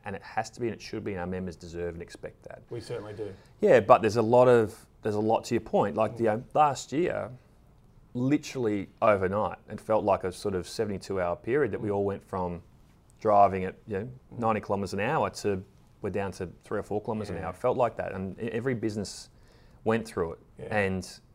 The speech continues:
Speaker 1: you know, classic learning is it's never as good, it's never as bad. If you take that philosophy, you'll make better decisions. But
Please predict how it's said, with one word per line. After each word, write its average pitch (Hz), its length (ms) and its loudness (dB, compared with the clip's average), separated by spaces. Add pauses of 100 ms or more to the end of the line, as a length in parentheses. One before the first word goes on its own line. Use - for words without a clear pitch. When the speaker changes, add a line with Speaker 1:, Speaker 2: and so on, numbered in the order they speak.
(220)
Speaker 1:
you 104 120 -2
know, 98 220 -2 (120)
classic - 420 -6
learning 110 360 -2
is 95 100 -4
it's - 160 -10
never 104 200 -6
as 90 120 -6
good, 98 160 -6
it's - 160 -12
never 92 160 -4
as 85 100 -6
bad. 98 340 2
If 87 120 -8
you 92 60 -10
take 98 200 -2
that 92 160 -10
philosophy, 95 400 -6
you'll 90 140 -6
make 87 160 -8
better 85 160 -10
decisions. 85 500 -10
But - 300 0